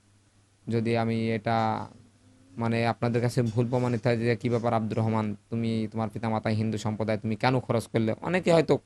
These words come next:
কমেন্ট করবে, এটা বলবে। কিন্তু দেখেন, পিতামাতা যদি সন্তানের জন্য যদি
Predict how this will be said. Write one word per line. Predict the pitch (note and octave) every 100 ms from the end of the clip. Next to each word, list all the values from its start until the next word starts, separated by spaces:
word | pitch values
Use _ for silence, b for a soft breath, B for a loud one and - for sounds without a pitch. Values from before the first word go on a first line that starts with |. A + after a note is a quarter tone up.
| _
কমেন্ট | - C3+ C3 B2
করবে, | A#2+ A#2 A#2+ A#2+
এটা | A#2+
বলবে। | A2+ B2 A#2 G#2+ - _ b b b b b _
কিন্তু | - A2+ A#2+
দেখেন, | A#2+ B2+ C3+ A#2 -
পিতামাতা | C#3 D#3 C#3 B2+ B2+
যদি | A#2+ B2 A#2+ B2+
সন্তানের | B2 B2+ A#2+ A#2+ A#2+ A#2 - - _ _ _ _ A2+
জন্য | A#2+ C3 C3 B2
যদি | C3 C3 C3 B2